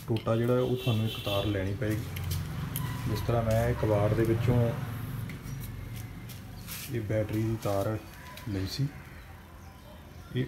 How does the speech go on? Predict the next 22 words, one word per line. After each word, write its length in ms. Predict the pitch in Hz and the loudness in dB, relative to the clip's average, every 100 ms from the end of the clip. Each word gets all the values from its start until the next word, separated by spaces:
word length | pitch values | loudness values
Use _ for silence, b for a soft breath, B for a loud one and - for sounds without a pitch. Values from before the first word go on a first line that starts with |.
| - | 2
ਓਰੀਜਨਲ 500 | 113 113 147 151 135 - - - - - - - - - - - - - - - - - | 2 4 4 4 2 -2 -12 -14 -14 -14 -14 -14 -16 -16 -16 -16 -16 -16 -16 -16 -16 -4
ਤਾਰ 220 | 101 101 | 0 2
ਹੈਗੀ 320 | 104 101 101 113 | 0 -2 0 0
ਆ 60 | - B B B | -2 B B B
ਸੋਨਾਲੀਕਾ 580 | - - 104 104 98 104 | -8 -4 0 0 0 0
ਟਰੈਕਟਰ 340 | 101 92 - 95 | -2 -4 -6 -4
ਦੀ। 120 | 135 - B B B B B - - | -4 -6 B B B B B -18 -8
ਜਿੰਨੀ 340 | 107 110 123 151 | 0 4 6 6
ਮੋਟੀ 340 | 147 131 120 | 6 4 2
ਤੁਹਾਡੀ 340 | 123 123 120 117 | 2 2 2 4
ਓਰੀਜਨਲ 320 | 110 131 143 | 4 4 2
ਤਾਰ 280 | 127 107 104 | 2 2 2
ਹੈਗੀ 360 | 104 101 117 | 0 2 4
ਆ, 60 | 123 | 4
ਤੁਸੀਂ 340 | 123 110 131 | 2 -2 -4
ਉਨੀ 380 | 117 113 117 123 | 0 2 4 4
ਮੋਟੀ 440 | 131 113 - 110 | 4 2 0 0
ਹੀ 100 | 107 117 | 2 0
ਤਾਰ 300 | 107 104 117 135 | 0 0 0 -4
ਯੂਜ਼ 280 | 117 107 104 | 0 0 0
ਕਰਨੀ 380 | 101 98 98 | -2 0 0
ਆ। 60 | 117 | 0